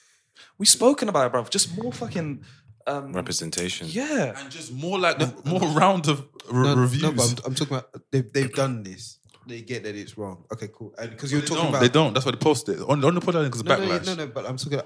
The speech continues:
Speaker 4: after they've posted it.
Speaker 3: Yeah.
Speaker 4: They've seen the backlash. Yeah,
Speaker 2: Yeah.
Speaker 4: it's bad. You talked about, okay, cool, like, they,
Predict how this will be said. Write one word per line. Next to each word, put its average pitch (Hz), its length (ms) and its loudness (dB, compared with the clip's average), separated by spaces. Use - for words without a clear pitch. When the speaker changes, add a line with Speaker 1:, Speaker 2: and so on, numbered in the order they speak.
Speaker 4:
after 143 240 2
they've 123 220 0
posted 107 340 -10
it. 90 160 -20
Speaker 3:
Yeah. 107 80 -8
Speaker 4:
They've 127 140 -2
seen 131 180 -8
the 113 80 -10
backlash. 92 520 -14
Yeah, 101 140 -6
Speaker 2:
Yeah. 95 60 -4
Speaker 4:
it's 82 120 -6
bad. 101 260 -6
You 131 120 -6
talked 143 280 -6
about, 123 300 -4
okay, 123 240 -8
cool, 113 240 -8
like, - 180 -8
they, 110 220 -10